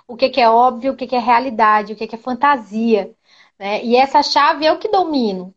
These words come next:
Né? É eu que abro essa caixinha e falo, "Não, isso aqui tá sendo óbvio, isso aqui é real, então vamos olhar pra isso." Se é fantasia, meu lixo,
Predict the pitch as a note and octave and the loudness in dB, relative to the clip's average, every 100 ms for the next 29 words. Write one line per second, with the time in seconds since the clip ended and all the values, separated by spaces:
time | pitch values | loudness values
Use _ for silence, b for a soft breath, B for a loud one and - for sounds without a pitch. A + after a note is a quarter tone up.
0 | _ G#3 G#3+ A#3 A#3+ A#3+ D4+ F#4 G#4 F#4 | _ -10 -6 -4 2 4 4 2 2 2
1 | D4 C4+ C4+ C4 C4 B3 C#4+ C#4 C4 A#3+ | 2 0 -2 -2 -4 -6 -8 -6 -4 -4
2 | A#3 G#3 G#3+ G#3+ - A3 A3+ A3+ A3 G#3 | -4 -6 -8 -14 -16 -12 -10 -8 -8 -4
3 | C#4+ F#3 E3+ E3+ F#3 - G3 G3 F#3+ B3 | 0 0 -2 -12 -16 -14 -10 -8 -4 0
4 | A3 F#3+ G3+ A3+ B3+ A#3 A3+ A3+ A3+ A#3 | 2 2 2 0 -2 -6 -4 -4 -2 -2
5 | A3+ A#3 A3 G#3+ B3+ C4 G3+ F#3+ - F#3+ | 0 2 2 0 -2 -2 -6 -14 -18 -20
6 | - B B B _ B3 D4 F4+ E4 C#4+ | -20 B B B _ 0 2 0 2 0
7 | A3+ A#3+ D#4+ C#4+ B3 C#4 C#4 A3+ C4 C4+ | 0 -2 0 0 2 4 2 0 -2 -2
8 | - F#3 | -4 -14